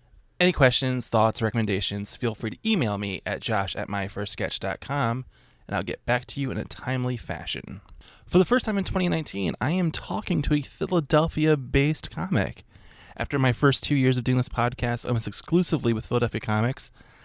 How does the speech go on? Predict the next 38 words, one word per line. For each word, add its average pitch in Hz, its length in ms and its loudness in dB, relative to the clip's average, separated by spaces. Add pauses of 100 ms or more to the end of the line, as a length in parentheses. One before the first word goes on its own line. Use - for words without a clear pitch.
(140)
I 123 60 0
spent - 180 2
most 160 300 6
of 170 80 0
twenty 165 240 2
nineteen 151 560 0
focusing 151 560 2
on 131 260 0 (500)
other 156 220 6
parts - 260 2
of 156 60 -8
the - 100 -14
country 151 400 0
and 143 220 0
other 131 220 4
teams. 175 580 0 (1000)
This - 200 0
week, 185 240 2
I - 60 -4
returned 170 460 2
to - 20 0
Philadelphia 165 640 2 (540)
to 151 180 4
talk - 380 2
to 147 180 0
Patrick - 580 2
Maxwell, 107 680 2 (460)
currently 165 420 4
a 151 60 4
writer 151 340 4
on 120 120 4
the 123 80 6
new 139 180 4
Fit - 300 2
House - 340 -4
team, 110 320 -4 (320)
Mural 147 540 8
Outrage. - 800 0